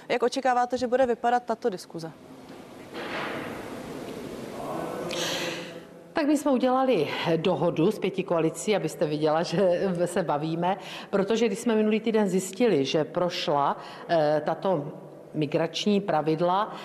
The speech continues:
Speaker 2: eh, které, kde hlasoval, eh, ministr vnitra Rakušan,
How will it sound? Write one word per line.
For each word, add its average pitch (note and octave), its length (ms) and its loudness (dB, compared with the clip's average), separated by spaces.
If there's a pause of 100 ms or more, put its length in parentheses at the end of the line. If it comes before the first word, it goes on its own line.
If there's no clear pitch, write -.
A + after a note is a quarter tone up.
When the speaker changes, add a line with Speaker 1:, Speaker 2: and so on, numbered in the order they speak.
(120)
Speaker 2:
eh, E3 160 0
které, F#3+ 480 0
kde F#3 180 2
hlasoval, F3+ 880 2
eh, E3 160 2
ministr F3 420 0
vnitra E3+ 320 0
Rakušan, G#3 640 -2